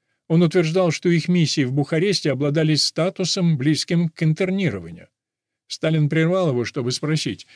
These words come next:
как может Черчилль ссылаться на непроверенные факты. Черчилль сказал, что англичане узнали об этом от своих представителей.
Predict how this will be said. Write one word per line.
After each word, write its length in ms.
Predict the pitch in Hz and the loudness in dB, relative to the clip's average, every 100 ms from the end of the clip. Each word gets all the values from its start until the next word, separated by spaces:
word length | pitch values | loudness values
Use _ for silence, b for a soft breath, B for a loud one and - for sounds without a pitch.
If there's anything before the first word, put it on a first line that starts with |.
| b b | b b
как 180 | - 180 | -6 -4
может 320 | 180 170 160 | 0 0 0
Черчилль 480 | 156 208 185 - 117 | 0 -2 -4 -4 -4
ссылаться 560 | - 151 143 151 - 156 | -2 -2 -2 -2 -4 -2
на 100 | 147 | 0
непроверенные 680 | 147 147 151 143 131 131 135 | 0 -2 -2 -2 -4 -6 -6
факты. 420 | - - - - _ _ _ _ _ | -8 -10 -16 -20 _ _ _ _ _
Черчилль 440 | - 127 - 143 | -8 -4 -4 -4
сказал, 420 | - 127 117 156 | -2 -4 -2 -4
что 160 | - 123 | -4 -6
англичане 520 | 110 113 - 151 139 | -6 -6 -4 -2 -2
узнали 360 | 123 123 135 135 | -4 -2 -2 -2
об 160 | 117 | -4
этом 260 | 123 135 143 | -6 -4 -4
от 120 | 120 | -4
своих 340 | - 123 135 | -4 -4 -4
представителей. 800 | - 147 - 190 196 160 98 82 | -6 -6 -6 -4 -4 -4 -8 -18